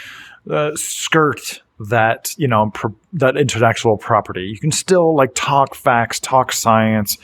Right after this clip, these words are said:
talk some tangible details that you and I want to know. But until the average reefer is more concerned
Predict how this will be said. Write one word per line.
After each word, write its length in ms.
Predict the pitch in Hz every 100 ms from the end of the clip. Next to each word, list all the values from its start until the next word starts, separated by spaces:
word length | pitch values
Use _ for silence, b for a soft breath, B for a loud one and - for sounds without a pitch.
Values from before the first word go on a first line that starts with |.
| B B B
talk 280 | - 139 135
some 340 | - 131 127
tangible 600 | - - 131 120 104 110
details 800 | 107 127 147 - 107 95 92 98 - B B B
that 160 | 123 120
you 240 | 120 151
and 100 | 147
I 240 | 127 151 185
want 280 | 131 107 -
to 120 | 107
know. 240 | 98 98
But 160 | 98 113
until 460 | 123 - 147 139
the 320 | 120 120 131 123
average 400 | 117 117 107 -
reefer 560 | 135 147 113 95 98
is 120 | 113
more 200 | 110 107
concerned 640 | 107 113 - 113 120 117